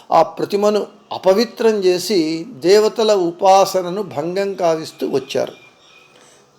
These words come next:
అయితే ఎప్పుడైతే జీవుల, జీవోత్తములైనటువంటి వాయుదేవుల వారిని ప్రతిమగా చేసుకొని ఆ ప్రతిమ యందు ఉక్తనామక భగవంతుణ్ణి ఉపాసన చెయ్యటం మొదలుపెట్టారో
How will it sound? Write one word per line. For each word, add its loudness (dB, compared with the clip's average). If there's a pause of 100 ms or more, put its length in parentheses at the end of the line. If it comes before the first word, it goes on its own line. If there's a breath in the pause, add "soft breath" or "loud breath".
(140)
అయితే 2 (800 soft breath)
ఎప్పుడైతే 2
జీవుల, -4
జీవోత్తములైనటువంటి 0
వాయుదేవుల 4
వారిని 4
ప్రతిమగా 2
చేసుకొని 0
ఆ 4
ప్రతిమ -2
యందు 4 (340 loud breath)
ఉక్తనామక 0
భగవంతుణ్ణి -2
ఉపాసన 2 (100)
చెయ్యటం 0
మొదలుపెట్టారో 2